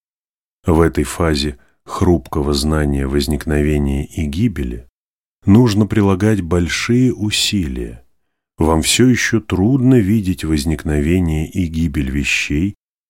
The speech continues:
и ум то и дело поддаётся влиянию десяти пороков. В ходе постоянной, мудрой, спокойной и усердной практики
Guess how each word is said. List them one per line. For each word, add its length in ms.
и 160
ум 440
то 140
и 140
дело 380
поддаётся 760
влиянию 640
десяти 480
пороков. 680
В 80
ходе 280
постоянной, 1000
мудрой, 720
спокойной 720
и 180
усердной 720
практики 720